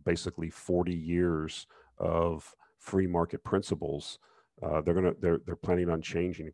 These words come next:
a, a lot of the, um, and of course it's for the people. It's, it's always for the people.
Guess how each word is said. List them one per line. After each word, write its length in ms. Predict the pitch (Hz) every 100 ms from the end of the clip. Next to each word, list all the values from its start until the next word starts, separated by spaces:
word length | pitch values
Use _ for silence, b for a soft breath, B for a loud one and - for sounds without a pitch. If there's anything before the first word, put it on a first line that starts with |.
| -
a, 260 | 82 - 82
a 40 |
lot 360 | 78 82 85 -
of 240 | 82 76
the, 300 | 80 80 82 - 80
um, 300 | 78 78 - -
and 100 | 87
of 100 | -
course 180 | 95 -
it's 80 |
for 120 | - 95
the 80 |
people. 400 | - 120 - 87 _ _ _
It's, 140 | - -
it's 180 | 92 92
always 220 | 87 82
for 120 | -
the 100 | -
people. 340 | - - -